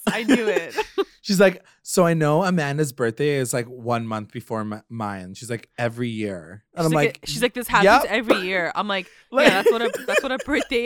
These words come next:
Speaker 1: is. <laughs> It happens every year." <laughs>
Speaker 2: Fucking no shit, girl. Like,
Speaker 1: <laughs>
Speaker 2: that's literally how birthdays work.
Speaker 1: <laughs>
Speaker 2: The fuck's wrong with you? So yeah, so she, she mentions <laughs> that, and then she says she's worried about seeing friends and seeing Alex again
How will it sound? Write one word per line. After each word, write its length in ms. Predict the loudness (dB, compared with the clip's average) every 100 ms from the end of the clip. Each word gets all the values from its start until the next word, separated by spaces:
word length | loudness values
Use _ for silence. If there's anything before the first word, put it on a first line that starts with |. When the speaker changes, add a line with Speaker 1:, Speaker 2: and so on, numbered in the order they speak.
| 2
Speaker 1:
is. 240 | 0 -4 -2
<laughs> 60 |
It 140 | 0 2
happens 420 | 0 0 -4 -2
every 280 | -4 -4 -8
year." 280 | -8 -10 -12 _ -20 _ -18 -16
<laughs> 380 | -4 -4 -4 -2
Speaker 2:
Fucking 640 | 2 2 0 -6 -6 -8 2
no 180 | 6 8
shit, 500 | 6 4 6 4 0
girl. 320 | -2 2 2 2
Like, 300 | 2 0 -2
Speaker 1:
<laughs> 100 | 2
Speaker 2:
that's 240 | 2 2
literally 500 | 0 4 4 4 4
how 160 | 4 2
birthdays 440 | 2 0 0 -4
work. 280 | -4 -4 -6
Speaker 1:
<laughs> 60 | -6 -4 -2 -2 -4 -4 -2
Speaker 2:
The 80 | 0
fuck's 340 | 0 -2 0
wrong 180 | 0 2
with 180 | 0 -4
you? 240 | -6 -10 -14 _ _ -20 -20 -20 -20
So 640 | -2 4 6 8 8 6 2 _ -4
yeah, 240 | 0 2
so 160 | 2 0
she, 160 | 0 -2 -6
she 140 | -4 2
mentions 400 | 4 4 2 2
<laughs> 80 | 4
that, 320 | 4 4 2
and 140 | 0
then 80 | 0
she 160 | 0 -2
says 300 | 0 0 0
she's 180 | -2 -2
worried 220 | 0 0
about 200 | -2 -2
seeing 300 | -6 -6 -8
friends 460 | -8 -6 -6 -10
and 120 | -12 -10
seeing 200 | -10 -6
Alex 400 | -4 -2 -4 -8
again 440 | -8 -8 -8